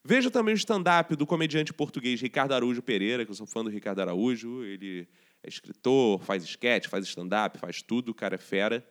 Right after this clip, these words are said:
Vejam o australiano Jim Jeffries, que é um dos meus favoritos, tem na Netflix, o primeiro show dele na Netflix é excelente, vale muito ser visto. Chris Rock, fundamental, assista o Chris Rock.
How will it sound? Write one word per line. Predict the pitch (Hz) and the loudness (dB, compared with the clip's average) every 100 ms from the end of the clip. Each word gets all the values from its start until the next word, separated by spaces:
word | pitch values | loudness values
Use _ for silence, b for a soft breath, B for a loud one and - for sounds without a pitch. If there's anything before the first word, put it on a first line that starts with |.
| _ | _
Vejam | 147 269 240 233 | 2 4 6 4
o | |
australiano | 214 - 180 208 196 180 170 156 | 4 2 2 4 4 4 4 2
Jim | 170 220 | -2 0
Jeffries, | 165 175 - 208 214 | 4 4 4 0 0
que | 185 | -2
é | |
um | 170 | 0
dos | 180 151 | 2 2
meus | 165 | 2
favoritos, | 160 - 202 196 175 131 180 - 156 | 0 2 2 6 4 4 0 -4 -6
tem | 165 | -4
na | 151 | -2
Netflix, | 151 - 165 175 - - | -4 -4 -2 -2 -4 -10
o | 143 | -6
primeiro | 135 151 170 | -2 0 0
show | - 151 | 2 2
dele | 143 143 135 | 2 0 0
na | 131 | 0
Netflix | 127 - 135 127 113 | -2 -4 -6 -2 0
é | |
excelente, | 131 160 160 113 127 147 104 | 0 0 0 0 -2 -6 -4
vale | 113 123 | -2 -2
muito | 113 135 175 165 | -2 0 0 0
ser | - 110 | -4 -4
visto. | 87 98 - - b b b b b | -2 -6 -6 -18 b b b b b
Chris | 214 247 | 2 4
Rock, | 156 185 196 - | 6 6 6 0
fundamental, | - 190 180 180 143 143 147 147 | -4 2 4 2 2 2 4 2
assista | 120 - 127 | 0 -6 -6
o | - | -2
Chris | 123 95 | -2 2
Rock. | 98 117 - 127 | 2 2 0 -10